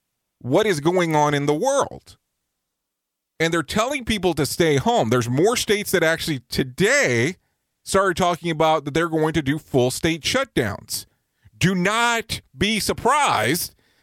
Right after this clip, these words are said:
that over the next week or so that you have a whole country shut down. I,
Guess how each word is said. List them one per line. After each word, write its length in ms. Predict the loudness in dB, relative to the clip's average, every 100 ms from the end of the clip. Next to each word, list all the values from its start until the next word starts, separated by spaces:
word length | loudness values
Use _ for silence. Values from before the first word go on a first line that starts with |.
| _
that 180 | 0 0 2
over 320 | 0 2 0
the 120 | 2
next 420 | 0 0 -2 -8 -16 -14
week 500 | -4 -2 -2 -6 -10 -12 _ _ _ _
or 180 | 2 2
so 440 | 2 2 4 2 0 _ _ -4
that 160 | -2
you 120 | 0 -2
have 180 | 0
a 100 | 0
whole 260 | 2 2 0 -2
country 520 | -4 -4 -2 -4 -2
shut 260 | -2 -4 -2
down. 300 | -6 -8 -16 _ _ _ _ _ _ _ _ _ _ _ _ _ _ _ _ _ _ _ _ _ _ _ -4
I, 180 | -2